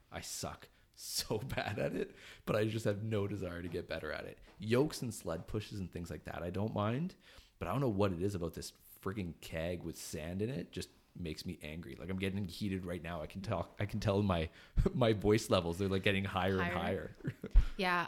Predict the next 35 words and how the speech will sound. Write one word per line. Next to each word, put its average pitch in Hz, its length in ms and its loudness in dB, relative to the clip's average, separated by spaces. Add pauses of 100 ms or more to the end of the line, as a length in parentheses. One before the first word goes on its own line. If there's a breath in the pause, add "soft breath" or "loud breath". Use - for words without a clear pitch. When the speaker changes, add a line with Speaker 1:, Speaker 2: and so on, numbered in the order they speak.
Speaker 2:
I 190 220 6
like 170 640 -4
that 160 220 -4
kind 160 280 -6
of 156 120 -10
training 160 540 -6
because, 160 800 -6 (180)
uh, - 80 -4 (300)
it 185 360 -6 (420)
requires 180 760 -4
just - 360 -8
a 175 100 -4 (260)
level 170 360 -4
of 175 160 -8
mental 160 580 -6
grit - 500 -10
that 151 120 -2
Speaker 1:
Yeah. 78 200 -2 (240)
Speaker 2:
that 170 260 -6 (400 loud breath)
other 202 300 -2
stimuli 180 1080 -4
cannot 165 440 -4
elicit 170 500 -6
in 175 120 -8
the 160 80 -6
same 156 280 -2
way 165 120 -4
that 160 140 -4
that 151 120 -6
type 156 180 -8
of 160 60 -10
training 151 240 -8
can. - 140 -6
Like, 143 80 -2
Speaker 1:
Yeah. - 140 -4